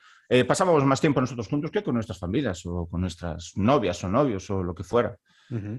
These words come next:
Speaker 1: Era... nos convertimos como en una familia, la verdad. Y fue, fue clave. Yo, eh, pf, no, no tengo palabras ni dinero pa pagar lo que, lo que supuso en su día.
Speaker 2: Qué bueno.
Speaker 1: Fue una influencia, fue bestial, la mayor que tuve en mi vida.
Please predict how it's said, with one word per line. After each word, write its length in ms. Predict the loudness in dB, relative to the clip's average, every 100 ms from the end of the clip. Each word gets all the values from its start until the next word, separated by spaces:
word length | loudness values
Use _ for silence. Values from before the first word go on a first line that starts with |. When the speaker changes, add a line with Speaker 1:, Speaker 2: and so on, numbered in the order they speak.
| 0
Speaker 1:
Era... 840 | 4 6 6 6 8 6 6 4 0 -8 _ -6
nos 200 | 0 2
convertimos 320 | 2 2 2 2
como 120 | 2
en 60 |
una 120 | 2 2
familia, 320 | 0 0 -2
la 80 | -2
verdad. 300 | -2 -4 -6 _ _ _ _
Y 140 | -6 -6
fue, 640 | -4 -2 0 0 -2 -4
fue 180 | 0 0
clave. 440 | 4 2 2 -4 -12 _
Yo, 380 | 0 2 4 2
eh, 200 | -2 -8
pf, 160 | -14 -2
no, 680 | 2 4 4 2 -2 -6 -6
no 200 | 2 2
tengo 440 | 4 4 4 2 4
palabras 420 | 4 6 4 2
ni 160 | 0 2
dinero 360 | 4 4 4
pa 220 | 2 0
pagar 280 | 0 0 0
lo 140 | -4 -6
que, 200 | -6 -4
lo 100 | -4
que 80 | -6
supuso 380 | -4 -4 -4
en 120 | -8 -6
su 100 | -4
día. 240 | -4 -6 _ _ _ _ _
Speaker 2:
Qué 120 | -10
bueno. 260 | -6 -6 -8
Speaker 1:
Fue 360 | -2 2 2 4
una 240 | 6 6
influencia, 840 | 6 6 4 4 0 0 0 -2 -6
fue 280 | -4 -2
bestial, 440 | -2 -2 0 0 -2 _ -2
la 100 | 2
mayor 260 | 4 4
que 80 | 2
tuve 140 | -2 -2
en 60 |
mi 80 | -2
vida. 240 | -4 -6